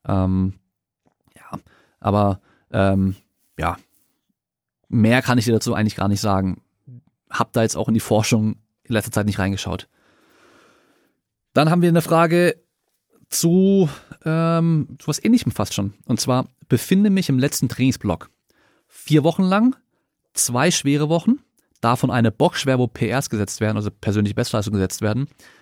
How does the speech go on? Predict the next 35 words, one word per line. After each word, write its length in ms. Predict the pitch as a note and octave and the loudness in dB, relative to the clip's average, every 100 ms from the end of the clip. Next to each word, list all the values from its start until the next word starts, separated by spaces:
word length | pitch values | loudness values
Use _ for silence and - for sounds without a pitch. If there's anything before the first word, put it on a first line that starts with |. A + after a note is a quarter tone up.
| _ | _
eine 160 | B2 A#2 | 0 2
leichtere 480 | G#2+ C#3 - D#3+ D3 | 2 0 0 -2 0
Woche 300 | D#3 F#3+ F3+ - | 0 0 -2 0
und 240 | D3 D#3+ | 2 4
die 40 | C#3+ | 2
letzte 280 | C#3+ - | 0 0
Woche 180 | D3+ C3 | 0 0
ganz, 300 | - B2 A#2+ | -2 -2 0
ganz 180 | A#2+ A#2 | -2 -2
leicht 320 | A#2 A2+ - | 0 -2 0
mit 160 | A2+ - | -2 -2
Wettkampf. 520 | G#2 - G2+ G2 - _ _ _ _ _ | -6 -6 -10 -10 -16 _ _ _ _ _
Bin 120 | - C3 | 0 0
jetzt 180 | C3 | 2
mitten 180 | C3+ C#3 | 0 0
in 60 | B2+ | 0
der 80 | A#2 | -2
zweiten, 460 | - A#2 A#2 A#2+ | -2 -2 0 0
sehr 100 | A2+ | -2
schweren 380 | - A#2 B2 G#2 | -2 0 2 0
Woche 160 | G2 G#2+ | -2 -2
krank 260 | G#2+ A#2+ | -2 -2
geworden 400 | A2 G#2 G2+ C3 - _ | 0 0 0 0 -4 _
und 120 | B2 | -4
kann 160 | A#2 A2 | -2 0
diese 160 | A2+ B2 | 0 -2
wahrscheinlich 300 | - A#2+ A2 | -2 0 0
nicht 180 | B2+ | -2
beenden 460 | - F2 A2+ D3+ C#3 _ _ _ _ _ _ _ _ - | -2 0 0 -2 -6 _ _ _ _ _ _ _ _ -4
und 140 | A#2+ | -2
die 40 | |
leichtere 360 | A2+ G#2+ C3 G#2+ | 0 0 0 0
Woche 160 | G2+ G#2+ | 0 0
auch 220 | G2+ - | -4 -4
nicht. 260 | G2 - | -12 -12